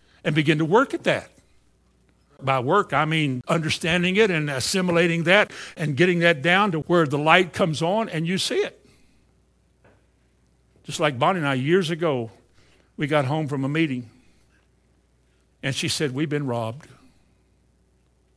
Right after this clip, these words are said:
We've been sick our whole life, been used to being sick, didn't fight it, didn't come against it, never prayed against it.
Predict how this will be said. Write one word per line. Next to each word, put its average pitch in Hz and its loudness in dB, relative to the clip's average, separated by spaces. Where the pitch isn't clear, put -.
We've 143 -2
been 143 0
sick 160 -2
our 143 -4
whole 151 -2
life, 147 -2
been 139 0
used 151 -4
to 160 -8
being 160 0
sick, 165 -4
didn't 139 -4
fight 151 0
it, 160 -6
didn't 156 0
come 160 -2
against 160 -4
it, 185 -2
never 185 2
prayed 160 -2
against 131 -4
it. 170 -6